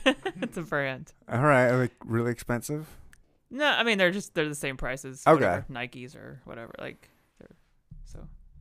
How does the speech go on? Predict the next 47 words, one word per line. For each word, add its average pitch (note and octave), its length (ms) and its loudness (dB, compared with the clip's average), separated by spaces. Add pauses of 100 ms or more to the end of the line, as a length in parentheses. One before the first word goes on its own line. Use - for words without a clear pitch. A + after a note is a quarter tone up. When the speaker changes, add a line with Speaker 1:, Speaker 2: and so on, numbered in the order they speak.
(140)
Speaker 2:
What's A#2+ 220 2
the B2 80 -2
difference A#2 320 -2
between A#2+ 280 -2
a G#2 80 -2
trail A#2 260 0
running A2 280 0
shoe A2 580 0
and G#2 180 -2
a G2 340 -2
street - 300 -4
running G2 220 -2
shoe? F#2+ 360 -4
Speaker 1:
Usually F#3 280 -2
the C#3+ 280 -4 (260)
grip C#3 300 -6
on C3 140 -6
the B2+ 60 -10
bottom B2+ 560 -8 (200)
is C#3+ 120 -16
different. C#3 380 -12 (760)
Like, - 200 0
Speaker 2:
Okay. G#2+ 220 4 (600)
Speaker 1:
like, D#3 120 -10
they'll D#3 120 -6
be G#3+ 120 8
<clears throat> C#3+ 160 0
more A#2 340 -10 (1200)
grippiness. D3 540 -6
Speaker 2:
Thicker. C3+ 520 0
Okay, B2+ 320 2
grippier, C3+ 400 2
maybe C3 140 4
a - 20 4
little A#2+ 140 4
Speaker 1:
Some C#4 180 2
of, C3 60 4
Speaker 2:
thicker, D3+ 160 2
so D3+ 60 4
Speaker 1:
some - 160 2
Speaker 2:
you're B2+ 80 6
Speaker 1:
of - 40 6
Speaker 2:
not - 60 6
Speaker 1:
them D4+ 80 2
make D4+ 180 0
'em C#4 100 -4
thicker. G#3 720 -4